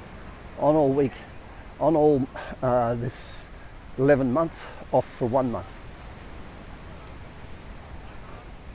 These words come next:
That's a pretty clunky way of going about things, and it's, but it works. Until we get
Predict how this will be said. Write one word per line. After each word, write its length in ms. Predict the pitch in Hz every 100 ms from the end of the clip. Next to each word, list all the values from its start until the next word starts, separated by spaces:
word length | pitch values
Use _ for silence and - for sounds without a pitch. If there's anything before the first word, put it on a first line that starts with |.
| - - - - -
That's 140 | 143 135
a 40 |
pretty 380 | - 160 127 104 - - - - - - - -
clunky 400 | 160 156 - 123
way 280 | 127 123 113
of 140 | 113
going 220 | 131 120
about 320 | 104 123 170 -
things, 260 | 104 117 139
and 100 | 127
it's, 240 | 147 - -
but 140 | 135
it 100 | 143
works. 300 | 170 - - - - - - - - - - - -
Until 480 | 139 - 185 208 185 - - -
we 120 | 175 156
get 200 | 151